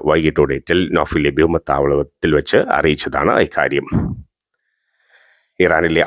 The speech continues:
ഔദ്യോഗിക ടെലിവിഷൻ ചാനലിന് നേരെ ഇസ്രായേൽ ആക്രമണം. തത്സമയ വാർത്താ അവതരണത്തിനിടെയാണ് ആക്രമണം ഉണ്ടായത്. വാർത്താ അവതാരക ബോംബ് വീണതിന് പിന്നാലെ സീറ്റിൽ നിന്നും ഇറങ്ങിപ്പോകുന്നതും ദൃശ്യങ്ങളിൽ പൊടിപടലങ്ങൾ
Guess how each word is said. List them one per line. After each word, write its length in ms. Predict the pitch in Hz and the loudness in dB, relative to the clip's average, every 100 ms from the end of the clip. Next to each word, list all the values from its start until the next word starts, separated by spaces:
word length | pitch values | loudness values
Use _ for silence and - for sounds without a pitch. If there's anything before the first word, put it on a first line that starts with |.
| 98 | 2
ഔദ്യോഗിക 500 | 95 101 98 104 113 87 | 4 4 4 2 2 2
ടെലിവിഷൻ 360 | 85 82 87 80 | 0 0 -2 0
ചാനലിന് 300 | 73 78 73 | 0 0 0
നേരെ 200 | 73 90 143 | 0 0 -2
ഇസ്രായേൽ 320 | - 73 69 69 | -2 -2 0 -2
ആക്രമണം. 420 | - 69 67 67 - - - | -2 -4 -4 -4 -8 -20 -4
തത്സമയ 480 | 85 92 - 87 87 65 | 0 0 0 2 2 4
വാർത്താ 300 | 76 71 98 - 73 | 2 2 0 2 0
അവതരണത്തിനിടെയാണ് 1080 | 82 90 85 82 - 85 82 101 67 65 - _ _ - | 0 0 0 -2 -2 -2 0 0 -2 -6 -10 _ _ -6
ആക്രമണം 420 | 71 73 65 78 - | -4 -2 -2 0 0
ഉണ്ടായത്. 360 | 76 69 71 76 - 82 - - - - _ _ _ _ _ _ - | 2 2 2 0 0 -2 -2 -4 -8 -16 _ _ _ _ _ _ -2
വാർത്താ 320 | 87 98 92 - 90 | 0 2 0 2 2
അവതാരക 480 | 87 87 80 73 73 - 82 | 2 2 0 2 0 0 0
ബോംബ് 260 | 76 78 78 | 0 2 0
വീണതിന് 400 | 80 78 73 76 80 | 0 2 2 0 0
പിന്നാലെ 380 | 76 73 73 135 | 0 0 0 0
സീറ്റിൽ 260 | 87 80 80 | 0 0 2
നിന്നും 200 | 76 76 - 80 | 0 0 0 2
ഇറങ്ങിപ്പോകുന്നതും 720 | 78 87 80 76 80 78 80 _ - - 76 | 4 2 2 2 4 2 -2 _ -18 -8 -4
ദൃശ്യങ്ങളിൽ 460 | - 78 71 80 131 - | -2 0 0 -2 -2 0
പൊടിപടലങ്ങൾ 640 | 98 117 80 78 73 | 0 2 0 0 0